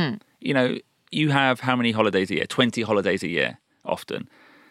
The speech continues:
Speaker 2: But
Speaker 1: うん。
Speaker 2: sometimes it's difficult to take them, but taking holiday is very important for a healthy work-life balance.
Speaker 1: 有給は皆さん年に何日ぐらいあります？二十日とかですかね。
Speaker 2: I feel like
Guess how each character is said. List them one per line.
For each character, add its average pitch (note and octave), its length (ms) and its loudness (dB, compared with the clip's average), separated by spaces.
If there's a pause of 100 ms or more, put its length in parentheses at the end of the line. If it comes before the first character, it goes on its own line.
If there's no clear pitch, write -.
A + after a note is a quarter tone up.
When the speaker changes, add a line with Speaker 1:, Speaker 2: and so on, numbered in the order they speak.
(200)
Speaker 2:
But F3+ 100 2
Speaker 1:
う D3+ 40 0
ん。 C#3+ 60 -2
Speaker 2:
sometimes D#3+ 360 4
it's C3+ 140 -6
difficult - 480 0
to - 80 -12
take A#3 320 0
them, G2+ 320 -2
but - 140 2
taking G3 340 0
holiday A2 320 2
is G2+ 220 -4
very G#2 240 4
important G#2+ 580 2
for G#2+ 160 2
a - 20 6
healthy G2 400 -2
work-life F#2 540 -4
balance. - 500 -10 (200)
Speaker 1:
有 D4 320 0
給 D4+ 400 -4
は B3+ 160 2
皆 A3+ 220 4
さ F3 200 0
ん D3+ 60 -2
年 F#3+ 200 8
に D#3+ 120 2
何 D#3+ 160 2
日 D4 180 0
ぐ D#4 60 0
ら C4+ 80 4
い - 20 2
あ F#3 40 2
り E3+ 40 -2
ま D#3+ 140 0
す？ D3+ 260 0
二 D3+ 140 -4
十 - 120 -8
日 D3+ 300 -2 (140)
と D3+ 100 -8
か C3 360 -4
で C#3+ 80 -12
す - 120 -14
か C3+ 80 -4
ね。 G#3+ 340 0 (120)
Speaker 2:
I - 100 -10
feel - 120 -4
like - 360 -2